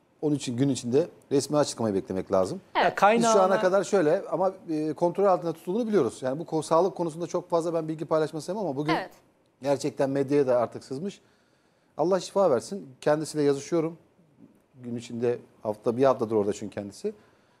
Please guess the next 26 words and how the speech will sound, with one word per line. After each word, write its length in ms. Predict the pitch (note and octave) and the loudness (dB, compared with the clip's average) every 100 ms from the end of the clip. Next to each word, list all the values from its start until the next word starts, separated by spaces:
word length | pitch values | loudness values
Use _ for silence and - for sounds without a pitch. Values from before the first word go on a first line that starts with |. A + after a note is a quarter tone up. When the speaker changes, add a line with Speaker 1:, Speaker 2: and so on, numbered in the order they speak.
| _ | _
Speaker 1:
Atlatacağım 480 | C#3 D3 E3 E3+ F3 | 0 2 2 2 4
diyor. 120 | B2 | 2
Bunun 100 | B2 | 0
üstesinden 360 | C3+ D3 C#3 C#3+ | -2 -4 -4 0
geleceğim 280 | C#3+ D#3 A3 | 2 4 4
Speaker 3:
Herhalde 160 | - | 4
Speaker 1:
diyor 100 | - | 2
inşallah. 220 | C3 A2 F#3+ | 2 2 0
Speaker 3:
atlatacak 220 | D#3 - | 0 -4
Speaker 1:
Güçlü 140 | - | 0
de 40 | E3+ | 0
Speaker 3:
ya. 60 | |
Speaker 1:
bir 40 | C3 | 0
insandır 320 | - A2+ G#2+ | 0 0 0
Speaker 3:
Mut-, 100 | E3+ | -4
Speaker 1:
çünkü. 260 | G#2 - F#3+ | -6 -4 -2
Speaker 3:
tabii. 240 | E3 A#2 - _ _ _ F3+ | -2 -6 -18 _ _ _ -12
Speaker 1:
Biz 140 | E3 | -4
buradan 320 | D#3 F3+ F3+ | 0 0 -2
şifa 380 | - D#3 F3 E3 | -8 0 2 2
dileyelim 260 | C3 A2+ A#2 | 2 0 -2
Abdurrahim 320 | A#2 A#2+ A2+ | -2 -2 0
Albayrak'a, 460 | G#2+ A2 G#2+ D#3+ G3 - - | 0 0 0 -2 -6 -18 -6
kendisine, 560 | C3+ B2+ A#2 B2 A#2 A#2+ | -2 -2 -4 -8 -8 -6
eşine. 400 | B2 - B2+ A#2+ A#2+ _ _ _ _ _ _ _ _ | -8 -6 -6 -6 -10 _ _ _ _ _ _ _ _
Ee, 140 | G#2+ | -6